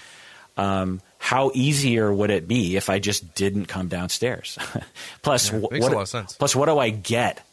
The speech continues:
Speaker 1: out of, out of facing this fear? You know, like, I, I, I gain nothing. Um, and it's just so much safer. And, and the, you just keep repeating that over and over again. And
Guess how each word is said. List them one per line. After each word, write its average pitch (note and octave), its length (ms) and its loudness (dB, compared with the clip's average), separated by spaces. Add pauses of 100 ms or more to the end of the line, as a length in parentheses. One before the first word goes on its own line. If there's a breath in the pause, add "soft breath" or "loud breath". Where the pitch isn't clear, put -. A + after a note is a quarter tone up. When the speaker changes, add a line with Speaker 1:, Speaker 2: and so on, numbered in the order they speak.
Speaker 1:
out G2+ 180 2
of, F2+ 300 -2
out G2+ 160 0
of G2 220 0
facing G#2 560 0
this E2+ 200 -4
fear? E2+ 360 -2
You E2+ 140 -6
know, F2 200 -4
like, F2+ 200 -4
I, F#2 140 -4 (140)
I, F#2+ 180 -4 (220)
I F#2+ 120 -4
gain F#2+ 380 0
nothing. F#2 580 -4 (760 loud breath)
Um, F2+ 460 -2 (460)
and G2+ 200 -4
it's F#2 240 -2
just G2 260 0
so - 460 0
much G2+ 240 0
safer. G2 420 0
And, F#2+ 180 0 (360 loud breath)
and G#2 360 0 (140)
the, G2+ 480 0
you G#2+ 140 0
just B2+ 260 0
keep - 340 -2
repeating C3+ 500 0
that F2+ 220 0
over G#2 220 2
and F#2+ 80 2
over C#3 180 4
again. F2+ 440 0 (500 loud breath)
And G2+ 540 0